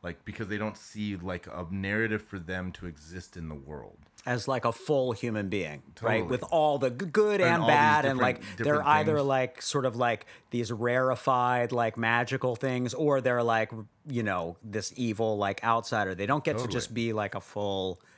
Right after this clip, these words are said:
Speaker 1: Fully fledged and a fully developed
Speaker 2: Right.
Speaker 1: character. Um, and, you know, and obviously it's like, let's just for a minute acknowledge it's, we're two like, straight white dudes talking about these things, and we, you know, like, if there's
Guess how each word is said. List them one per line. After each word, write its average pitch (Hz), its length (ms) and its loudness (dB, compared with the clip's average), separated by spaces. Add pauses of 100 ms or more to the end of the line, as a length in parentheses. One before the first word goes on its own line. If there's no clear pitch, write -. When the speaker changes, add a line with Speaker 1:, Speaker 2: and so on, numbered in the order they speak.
(120)
Speaker 1:
Fully 113 260 -4
fledged 104 600 -8
and 98 160 -4
a 90 60 -8
fully 101 300 -8
developed 92 460 -8
Speaker 2:
Right. 107 300 0
Speaker 1:
character. 117 680 -6
Um, 90 360 -4 (580)
and, 101 460 -2 (100)
you 92 160 -8
know, 78 120 -6
and 80 80 -8
obviously 90 360 -6
it's - 160 -18
like, 76 120 -20 (380)
let's - 440 -12
just - 180 -20
for 95 140 -8
a 87 40 -4
minute 87 280 -6
acknowledge 80 440 -6
it's, - 280 -20
we're 85 120 -10
two 80 360 -14 (680)
like, 76 180 -12 (140)
straight 78 300 -10
white 76 240 -10
dudes 76 260 -14
talking 73 380 -12
about 71 380 -10
these 87 200 -10
things, 82 260 -8
and 78 160 -10
we, 78 140 -10
you 95 120 -6
know, 76 120 -6
like, 73 180 -12 (680)
if 82 120 -18
there's 104 200 -2